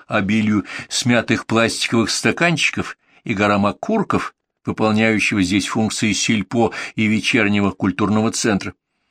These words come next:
при нашем появлении вскочила на ноги женщина армянской национальности и активно замахала руками. Настолько активно, что даже подпрыгивала. Да, такой энтузиазм говорит только об одном:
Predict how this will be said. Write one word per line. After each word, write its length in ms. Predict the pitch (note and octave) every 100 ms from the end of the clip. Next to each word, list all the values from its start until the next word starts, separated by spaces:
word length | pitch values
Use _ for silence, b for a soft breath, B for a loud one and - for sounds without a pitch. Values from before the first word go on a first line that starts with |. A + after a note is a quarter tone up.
| _ _
при 140 | -
нашем 380 | A#2+ F#3+ - A#2+
появлении 640 | A2 A2 G#2+ F#3+ A3+ G#3 F#3
вскочила 600 | - - A#2 - E3+ A2+
на 160 | C3+
ноги 240 | F#2 D3 C3+ B B
женщина 760 | A2 B2 F#3 F#3+ - F3+ F3+ E3+ B B
армянской 640 | C#3 C#3+ D3 D#3+ D3 - C3+
национальности 920 | A#2+ - A2+ G#2+ G#2+ B2+ - - C3+ b b
и 80 | A#2
активно 420 | G#2 - E3 D#3+
замахала 440 | G#2+ G#2+ - C#3
руками. 500 | B2+ A#2+ - G#2 F#2+ - _ _ _ _ _ -
Настолько 600 | G2 - - F#2+ - F#2+
активно, 440 | - - A#2 A#2
что 160 | - F#2+
даже 220 | F2+ F#2
подпрыгивала. 680 | G#2+ - - G#2+ F2 F#2 F2 _ _ - - _ _ _ -
Да, 580 | A2+ G2+ G2 F#2+ F#2 - _ _ _ _ _
такой 300 | - - A2
энтузиазм 760 | G#2 A2 G2 E2+ G#2 G#2+ G2+ G2
говорит 320 | G2 G#2 -
только 280 | G#2+ F#2+ G#2+
об 80 |
одном: 320 | G2+ F2+ F#2+